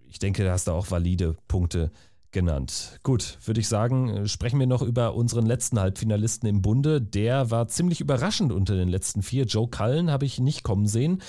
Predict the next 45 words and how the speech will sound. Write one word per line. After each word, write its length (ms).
Gefühlt 440
das 140
erste 400
starke 440
Turnier 340
seit 220
einer 320
Ewigkeit. 880
Und 400
gerade 560
bei 160
der 120
Auslosung 520
dachte 260
ich, 140
ja, 240
der 320
wird 180
hier 400
ganz 260
früh 240
nach 200
Hause 280
fahren, 500
nämlich 400
schon 200
in 100
der 100
zweiten 280
Runde 260
gegen 260
Ross 280
Smith. 420
Er 140
kommt 260
dabei 240
irgendwie 380
durch, 260
das 160
hat 140
ihm 160
dann 200
sichtlich 380
viel 280
bedeutet 580